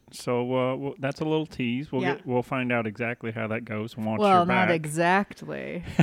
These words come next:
Speaker 1: <laughs> Uh,
Speaker 2: A girl's gotta have some surprises for herself.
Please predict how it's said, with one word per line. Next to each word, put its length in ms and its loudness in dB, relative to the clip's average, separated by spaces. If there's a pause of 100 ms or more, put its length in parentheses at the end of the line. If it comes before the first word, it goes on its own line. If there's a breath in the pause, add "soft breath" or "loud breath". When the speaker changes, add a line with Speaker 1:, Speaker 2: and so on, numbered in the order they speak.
(140)
Speaker 1:
<laughs> 80 12 (520 loud breath)
Uh, 200 2
Speaker 2:
A 20 2
girl's 300 6
gotta 240 4
have 240 0
some 240 -4
surprises 640 -6
for 120 -8
herself. 540 -10